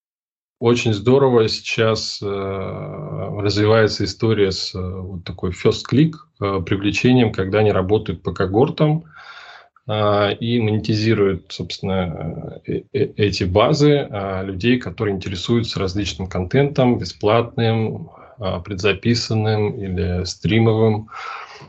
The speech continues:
И, собственно, там целая команда над этим сос-, на-, над этим сосредоточена.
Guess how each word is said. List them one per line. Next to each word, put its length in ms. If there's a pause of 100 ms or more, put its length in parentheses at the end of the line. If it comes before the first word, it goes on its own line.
(160)
И, 680
собственно, 420
там 220
целая 280
команда 1080 (300)
над 240
этим 240
сос-, 260
на-, 160
над 340
этим 260
сосредоточена. 1400